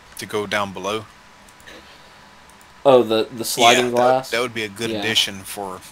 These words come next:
Speaker 1: this. Especially since we both kinda like having the, the big glass windows and stuff.
Speaker 2: Yeah.
Speaker 1: And that's something I can't stand, is when I get a glass wall beautifully set up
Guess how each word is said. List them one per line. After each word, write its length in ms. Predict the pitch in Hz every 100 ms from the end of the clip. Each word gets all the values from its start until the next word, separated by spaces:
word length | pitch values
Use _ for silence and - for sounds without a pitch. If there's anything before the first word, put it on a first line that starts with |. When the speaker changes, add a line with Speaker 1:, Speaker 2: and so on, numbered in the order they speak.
| - - -
Speaker 1:
this. 420 | 107 98 - - - - - - - - - - -
Especially 440 | - 127 120 127 113
since 280 | - 123 123
we 60 |
both 280 | 110 117 -
kinda 220 | 131 113
like 220 | 107 107 -
having 300 | 110 110 107
the, 100 | 110 - - - - - - - - - - - - -
the 60 | 98
big 220 | 98 107
glass 400 | - 107 107 -
windows 260 | 117 110 104
and 80 | 95
stuff. 380 | 101 101 - - - - - - - - - - - - - - - - - - -
Speaker 2:
Yeah. 200 | 117 113
Speaker 1:
And 100 | 98
that's 120 | 120 -
something 280 | 123 101
I 120 | 110 117
can't 340 | - 110 -
stand, 540 | - - 120 113 98 104
is 120 | 101
when 100 | 104
I 60 | 104
get 220 | 107 101 - - - 113
a 80 |
glass 460 | 107 113 110 110 -
wall 240 | 113 104 95 - 120 -
beautifully 380 | 135 110 120 107
set 280 | - 113 107
up 180 | 104